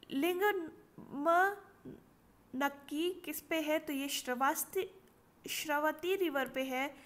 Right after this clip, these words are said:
and यही एक इंडिया का सबसे ऊंचा वाटरफॉल भी बनाती है। Then we have मालप्रभा, सूपा and तुंगभद्रा। तुंगभद्रा, तुंगभद्रा रिवर पे ही है। केरला में है हमारे पास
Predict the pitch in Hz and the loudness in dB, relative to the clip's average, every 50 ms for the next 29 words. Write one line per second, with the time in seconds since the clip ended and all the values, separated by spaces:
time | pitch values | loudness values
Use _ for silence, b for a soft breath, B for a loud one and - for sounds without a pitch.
0 | B B B B - - 262 294 330 277 269 277 285 294 294 330 349 359 - - | B B B B -2 0 0 2 2 0 0 0 0 0 2 2 2 2 2 0
1 | 311 330 - - - - 339 349 - - 254 254 285 285 269 285 320 320 - 311 | -2 -2 -4 -6 -4 -4 -2 -2 -2 -4 -4 -2 -2 -2 0 0 -2 -2 -2 -4
2 | 285 294 - - 330 330 - - 269 277 269 - - - 262 285 339 339 B B | -4 -4 -4 -4 -2 -4 -4 -4 -6 -6 -6 -6 -4 0 2 2 2 2 B B
3 | B B B B B B B B B - 277 277 285 277 381 381 392 - 349 339 | B B B B B B B B B -2 -2 0 0 0 0 0 2 4 6 6
4 | 330 294 277 294 247 277 269 262 262 254 247 247 247 262 277 277 285 302 302 - | 6 4 0 -4 -4 -2 0 0 0 0 0 -2 -4 -6 -6 -4 -6 -6 -6 -8
5 | B B B B B B B - 294 311 302 339 370 381 381 392 359 - 339 320 | B B B B B B B -8 -2 0 2 2 2 2 2 0 0 2 2 2
6 | 311 277 262 262 277 285 302 339 359 - - 302 277 262 - 277 269 269 285 302 | 2 0 -2 -2 0 2 2 0 0 0 0 0 0 0 0 0 0 2 2 0
7 | 302 - - - - - - - 320 330 330 320 - 320 311 330 320 - - 240 | -2 -6 -14 -20 -12 -8 -4 -2 -2 -2 -2 0 2 2 4 2 2 0 0 -2
8 | 240 254 277 294 - - 269 254 254 262 294 262 - 269 254 233 247 254 254 240 | -2 -2 -4 -8 -8 -6 -6 -4 -4 -4 -4 -4 -4 -6 -6 -6 -4 -2 -2 -2
9 | 226 233 233 B B B B B B B B B - - 349 359 370 370 - 339 | -2 -2 -6 B B B B B B B B B -4 -2 -2 -2 -2 -4 -4 -4
10 | 320 262 285 339 359 349 349 320 302 285 277 - 285 269 233 269 277 302 311 277 | -2 0 2 2 2 2 0 -6 -6 -6 -6 -8 -8 -6 -4 -2 -2 -2 0 -2
11 | 254 220 226 233 226 - 240 240 240 247 262 277 269 247 208 - - - - - | -2 -4 -4 -4 -6 -6 -4 -4 -2 -2 -4 -4 -4 -4 -4 -6 -8 -12 -16 -20
12 | - - - - B B B B B B B B B B B B B B B B | -20 -20 -20 -20 B B B B B B B B B B B B B B B B
13 | B B B B B B - _ - - - 339 339 370 392 403 453 453 453 440 | B B B B B B -20 _ -8 4 8 8 10 10 8 6 6 4 4 2
14 | 415 381 381 359 349 349 320 294 302 302 294 302 294 - 294 285 285 - - | 0 2 0 0 0 0 0 2 2 2 2 2 2 2 2 2 2 0 -4